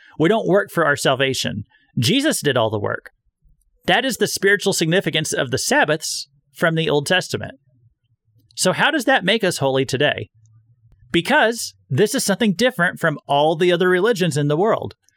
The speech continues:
Every other religion out there has you f-, doing something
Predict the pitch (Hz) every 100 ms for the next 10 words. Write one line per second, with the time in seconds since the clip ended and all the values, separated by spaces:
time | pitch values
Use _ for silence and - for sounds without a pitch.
0 | _ _ _ - 160 180 226 214 202 190
1 | 196 165 160 180 269 156 120 165 - _
2 | _ - 151 143 165 156 - - 117 180
3 | 302 247 139 123 131 190